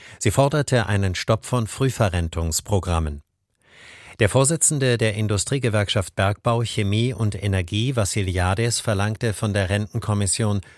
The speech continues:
Vorschläge für neue Finanzierungsmöglichkeiten. Ein steigendes Renteneintrittsalter könne nicht die alleinige Lösung sein, sagte Vassiliadis im Deutschlandfunk.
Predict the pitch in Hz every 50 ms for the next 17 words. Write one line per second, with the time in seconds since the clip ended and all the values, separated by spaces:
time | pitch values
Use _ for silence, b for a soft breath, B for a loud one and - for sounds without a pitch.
0 | B B B - - 107 101 98 - - 104 98 98 98 92 101 98 - - 113
1 | 98 92 92 92 92 - - 110 101 98 95 - - 131 120 107 101 92 - -
2 | - 90 85 - - 95 85 - - 98 90 82 - - 90 80 76 _ _ B
3 | B B B B B B B B B B - - - 117 120 135 160 165 143 127
4 | - 104 104 101 101 - 110 104 92 92 101 101 - - - 107 - - 120 117
5 | - 123 120 117 110 - 117 110 104 104 104 113 - - - 117 101 92 98 98
6 | 98 107 107 110 104 101 107 98 107 120 120 113 117 104 98 90 85 98 92 90
7 | 85 82 80 80 - 90 87 82 - - 104 92 87 82 82 85 85 - - 95
8 | 90 85 82 85 85 87 87 95 90 87 - - - - - 117 107 107 - 101
9 | 92 90 - - 92 87 82 78 - - 110 90 80 80 - -